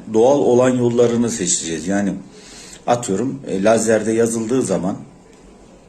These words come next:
pek şey olmayabilir. El işçiliğine önem vereceğiz. El işçiliğinin daha çok olmasını sağlayacağız. İçleri kalaylı olacak. Donanım dedikleri ayetleri asit indirmede yazdıracağız.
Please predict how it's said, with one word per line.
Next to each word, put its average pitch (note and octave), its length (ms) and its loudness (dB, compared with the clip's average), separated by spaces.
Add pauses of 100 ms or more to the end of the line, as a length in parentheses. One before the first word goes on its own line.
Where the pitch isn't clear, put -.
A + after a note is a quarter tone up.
(480)
pek A#2+ 300 -4
şey A2+ 240 2
olmayabilir. G#2 720 0
El C3 140 2
işçiliğine C3 560 0 (100)
önem B2+ 340 2
vereceğiz. C#3 600 -4
El B2+ 100 -2
işçiliğinin B2+ 600 -2
daha A#2 200 -2
çok C#3 220 -10
olmasını C3 460 -4
sağlayacağız. A#2+ 600 -4 (140)
İçleri - 440 -2
kalaylı A#2 440 0
olacak. C3 440 -2 (520)
Donanım B2 420 0
dedikleri A#2+ 540 -2 (340)
ayetleri B2+ 720 2 (320)
asit - 420 -2
indirmede A#2+ 460 2
yazdıracağız. E2 920 -2